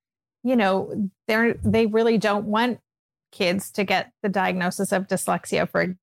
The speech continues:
example, because that requires them to provide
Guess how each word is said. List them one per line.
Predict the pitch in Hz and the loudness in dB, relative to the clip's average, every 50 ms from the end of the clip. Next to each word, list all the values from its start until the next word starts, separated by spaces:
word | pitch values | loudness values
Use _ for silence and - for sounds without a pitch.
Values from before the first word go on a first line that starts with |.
| _ _ _ | _ _ _
example, | - 190 170 170 185 185 180 | -4 -2 -2 0 0 -2 -2
because | 208 185 - - 208 185 185 - | -2 -2 0 0 2 2 0 0
that | - 214 202 196 190 185 196 - - - - | -2 -2 0 0 2 2 0 0 -2 -4 -4
requires | 220 208 202 - - 180 175 175 196 220 202 - | -2 -2 -2 -2 -2 -2 0 0 0 0 -2 -2
them | - 175 180 175 190 190 202 | -2 -2 0 0 0 0 -2
to | - - - 214 196 190 | -2 -2 0 0 0 0
provide | 190 - 202 185 175 165 180 185 185 190 190 190 | 0 -2 -2 0 0 0 2 2 0 0 -2 -4